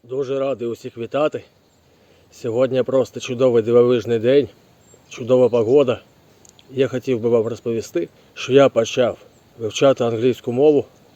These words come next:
Вивчаю її вже дев'ятнадцять днів. Так сталося, що мені дуже потрібно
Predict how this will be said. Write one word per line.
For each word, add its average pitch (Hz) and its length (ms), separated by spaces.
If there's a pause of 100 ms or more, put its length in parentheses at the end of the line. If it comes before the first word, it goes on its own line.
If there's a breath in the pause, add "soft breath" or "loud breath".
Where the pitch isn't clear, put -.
(120)
Вивчаю 131 600
її 123 300
вже 110 400 (260)
дев'ятнадцять 117 680
днів. 131 380 (260)
Так 123 220
сталося, 147 520 (420)
що 131 200
мені 135 240
дуже 131 260
потрібно 123 560